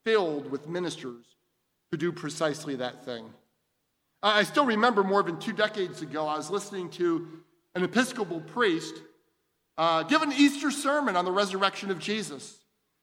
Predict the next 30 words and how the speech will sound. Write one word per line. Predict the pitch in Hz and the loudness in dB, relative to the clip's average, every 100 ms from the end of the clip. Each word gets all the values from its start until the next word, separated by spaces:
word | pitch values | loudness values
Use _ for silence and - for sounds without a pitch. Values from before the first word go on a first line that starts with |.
| _ | _
And | 202 208 | -4 2
honestly, | 247 285 214 185 185 | 4 4 2 0 2
I | 202 226 | 4 2
was | 170 151 | 0 2
really | 240 220 | 4 4
surprised | 185 175 - 214 226 202 - | 2 -2 4 6 6 4 -2
for | 170 | -6
the | 156 | 0
first | 214 208 - | 4 4 4
four | 220 214 | 6 6
or | |
five | 147 190 170 156 | 8 4 4 2
minutes | 247 165 160 | 0 0 -2
what | 143 | -2
a | |
great | 113 143 175 269 - | -4 -2 4 4 2
sermon | - - 202 226 156 | -10 0 4 4 2
it | 131 | -4
was, | 120 113 98 - - _ _ _ _ _ _ _ _ _ _ | -8 -12 -14 -20 -20 _ _ _ _ _ _ _ _ _ _
until | - 160 | -2 -2
it | 135 | 4
dawned | 180 233 190 | 4 6 4
on | 143 127 120 | 0 0 -4
me | 143 202 - _ _ _ _ _ _ _ | -6 -10 -14 _ _ _ _ _ _ _
that | 165 | 0
he | 202 | 2
was | 190 | 2
being | 160 190 165 | 2 -2 0
intentionally | 170 156 - - 254 247 262 247 240 - | 0 -2 -2 2 2 0 0 0 -2 -2
ambiguous. | 196 170 196 196 143 113 - - | -2 2 4 2 0 -6 -10 -16